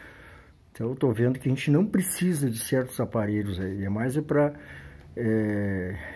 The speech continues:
é uma questão de preguiça, né? De conforto, de comodidade. Ah, vou passar café. Eu passo café no saco. Não tenho cafeteira elétrica e nem quero. Ah, já tive, mas não, não me dei bem.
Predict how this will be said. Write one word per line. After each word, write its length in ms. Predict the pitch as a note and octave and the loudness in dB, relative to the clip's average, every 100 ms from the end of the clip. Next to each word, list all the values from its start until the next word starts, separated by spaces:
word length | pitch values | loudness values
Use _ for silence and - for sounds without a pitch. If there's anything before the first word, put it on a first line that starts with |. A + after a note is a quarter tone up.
| - | -12
é 60 | - | -4
uma 120 | C3+ | -2
questão 320 | B2 A#2+ - | 0 0 2
de 100 | B2+ | 2
preguiça, 600 | B2+ D#3+ C#3+ C3 D3+ D3+ G#2 | 2 2 4 4 4 4 2
né? 260 | G#2 B2+ B2 - - - - | 2 0 -4 -14 -20 -20 -10
De 100 | A#2 | -8
conforto, 600 | - D3 D#3+ D3+ D#3+ D#3+ | 2 2 4 4 4 2
de 80 | - | -6
comodidade. 960 | - A#3 G#3+ D3+ C3+ A2+ G2 F#2 - - - - - - - - - | 0 4 4 4 0 0 0 -2 -8 -14 -20 -20 -20 -20 -20 -20 -14
Ah, 200 | - F3+ | -4 0
vou 100 | A#2 | 0
passar 320 | A2+ A#2 - | 0 0 -2
café. 340 | A2+ G#2 - G#2+ | -2 -4 -2 0
Eu 120 | B2+ | 0
passo 260 | C#3 D#3 - | 2 2 4
café 300 | D3+ D3+ D3+ | 2 4 2
no 120 | G3 | 0
saco. 480 | - - D#3+ - - - - | 0 0 -2 -4 -18 -20 -6
Não 160 | D#3+ | -4
tenho 220 | D#3+ F#3 F3+ | 2 2 2
cafeteira 460 | C#3 A#2 - A2+ | 0 -2 -2 0
elétrica 340 | G#2 B2 - E3 | 0 0 0 2
e 40 | |
nem 220 | D3 F3 | 2 2
quero. 380 | A3+ D#3 D3+ G2 D2 - - - - - - - - - - | 2 2 2 0 -8 -16 -20 -20 -20 -20 -20 -20 -20 -20 -10
Ah, 200 | G#2 A#2+ | -6 -2
já 180 | A2 A#2+ | 0 0
tive, 460 | - C#3 D#3 F3 | 2 2 4 2
mas 340 | E3+ D#3+ D3 C3+ | 0 0 -2 -2
não, 260 | C3 B2+ | -2 -2
não 260 | A#2 G#2+ A2+ | -2 -2 -2
me 120 | B2 | -2
dei 160 | A#2 G#2 | 0 -2
bem. 220 | F2 | -4